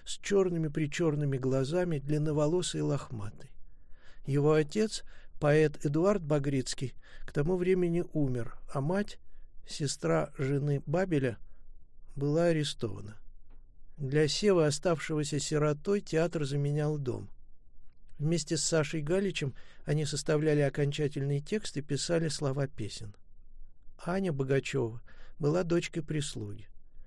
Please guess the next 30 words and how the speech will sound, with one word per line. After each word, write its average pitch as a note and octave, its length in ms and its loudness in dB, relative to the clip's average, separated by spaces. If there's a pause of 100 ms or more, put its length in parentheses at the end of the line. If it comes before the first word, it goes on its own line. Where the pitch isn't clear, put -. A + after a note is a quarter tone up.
(220)
Угловатая, D3+ 680 4
с C3 60 2
большими E3 480 2
грустными E3 520 0
глазами D3+ 580 2
девочка F3 500 0
в C#3+ 80 -2
дырявых D#3 480 2
чёрных D3+ 420 -2
чулках. C#3 560 -6 (280)
Она D#3+ 240 4
играла E3+ 360 8
роль E3+ 160 6
молодой E3 480 6
рабочей, E3+ 480 2
приехавшей E3 680 2
из C#3+ 100 0
глубинки D#3 600 0 (240)
строить F3 400 4
город F3+ 300 8
своей D#3+ 400 2
мечты, E3 480 0 (220)
и C#3 100 0
в C#3+ 100 4
итоге F3+ 360 4
вышла D#3 320 2
замуж D#3+ 380 2
за C#3 100 4
Алексея C#3+ 520 2
Арбузова. A2+ 440 -4